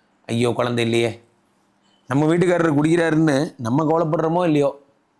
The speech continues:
நம்ம சொந்தக்காரங்க நிறையா கவலைப்படுவாங்க. "ஐயோ, பொறுப்பு இல்லாம இருக்காரே." ஆமா, நீங்களாம் ரொம்ப பொறுப்பா இருக்கீங்க.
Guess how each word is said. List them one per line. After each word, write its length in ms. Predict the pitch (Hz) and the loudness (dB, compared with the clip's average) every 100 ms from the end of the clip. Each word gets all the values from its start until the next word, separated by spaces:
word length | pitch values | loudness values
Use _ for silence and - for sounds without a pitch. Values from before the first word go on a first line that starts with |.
| _ _ _ | _ _ _
நம்ம 160 | 123 131 123 | -6 -4 -2
சொந்தக்காரங்க 460 | 143 156 160 160 143 | -2 0 0 0 -2
நிறையா 220 | 127 151 | 0 0
கவலைப்படுவாங்க. 420 | 131 113 101 90 - _ 120 | 0 -2 -4 -8 -14 _ -2
"ஐயோ, 140 | 123 120 | -2 -2
பொறுப்பு 240 | 120 117 127 | -6 -2 -2
இல்லாம 240 | 131 139 | -2 -4
இருக்காரே." 320 | 123 127 127 127 _ _ _ _ _ - | -4 -2 -2 -6 _ _ _ _ _ -4
ஆமா, 140 | 156 151 147 | -2 0 0
நீங்களாம் 340 | 170 170 175 | 0 0 0
ரொம்ப 140 | 156 147 | 0 0
பொறுப்பா 240 | 147 143 147 | 0 0 0
இருக்கீங்க. 280 | 120 117 | -2 -4